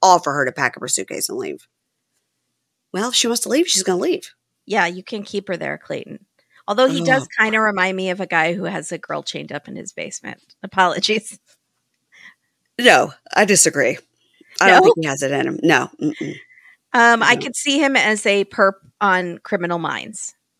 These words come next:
Speaker 1: Oh
Speaker 2: Like,
Speaker 1: my
Speaker 2: one of those
Speaker 1: gosh.
Speaker 2: really disturbed guys who has mommy issues.
Speaker 1: Yeah. Well, that too. Um, but that is it. And so that's what we're gonna get next week. And the next week, maybe you won't have to do so much heavy lifting. Maybe there'll be more for me to do. But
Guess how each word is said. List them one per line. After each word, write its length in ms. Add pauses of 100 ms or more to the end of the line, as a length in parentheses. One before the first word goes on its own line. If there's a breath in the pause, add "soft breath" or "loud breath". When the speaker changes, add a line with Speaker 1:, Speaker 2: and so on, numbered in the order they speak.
(280)
Speaker 1:
Oh 60
Speaker 2:
Like, 100
Speaker 1:
my 120
Speaker 2:
one 100
of 120
those 200
Speaker 1:
gosh. 120
Speaker 2:
really 260
disturbed 500
guys 300
who 100
has 220
mommy 380
issues. 600 (800)
Speaker 1:
Yeah. 380 (360)
Well, 240
that 220
too. 320 (640 loud breath)
Um, 400 (260)
but 160
that 240
is 260
it. 360
And 140
so 320
that's 240
what 140
we're 80
gonna 180
get 160
next 300
week. 200
And 120
the 60
next 260
week, 160
maybe 240
you 300
won't 180
have 160
to 100
do 240
so 180
much 200
heavy 220
lifting. 340
Maybe 220
there'll 160
be 200 (100)
more 240
for 120
me 140
to 100
do. 260
But 180